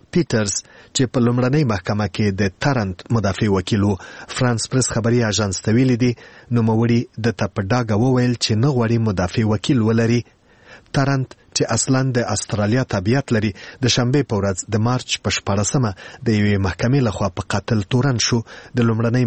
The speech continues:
محکمې قاضي ویلي چې پر نوموړي به وروسته نور تورونه هم ولګول شي. سپین پوستی تارنت چې ویل کیږي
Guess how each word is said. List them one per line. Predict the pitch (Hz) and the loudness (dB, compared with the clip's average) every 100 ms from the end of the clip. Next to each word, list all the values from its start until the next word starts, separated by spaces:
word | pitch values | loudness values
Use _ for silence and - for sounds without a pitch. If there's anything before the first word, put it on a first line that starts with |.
| 107 | 0
محکمې | 90 110 113 - | -2 -2 -2 0
قاضي | 101 95 117 | -2 0 2
ویلي | 123 139 123 | 4 2 0
چې | 131 117 - - - | 0 -2 -6 -20 -6
پر | 113 | -2
نوموړي | 98 101 104 113 117 107 | 0 0 2 2 2 2
به | 107 | 2
وروسته | 120 151 - - | 2 2 0 -2
نور | 104 143 135 - | 2 2 2 -2
تورونه | 104 104 104 104 | -2 0 0 0
هم | 117 117 - - | -2 -4 -12 -4
ولګول | 131 117 101 120 120 | 0 2 2 2 2
شي. | 110 - 117 - _ _ _ - | 0 2 0 -2 _ _ _ -10
سپین | - - 127 123 | -8 -2 0 0
پوستی | - 123 - 120 - | 0 -2 0 -2 -2
تارنت | - 131 127 123 - _ | -2 0 -2 -4 -10 _
چې | - 123 | 0 2
ویل | 117 110 | 2 0
کیږي | 139 123 120 | 0 2 0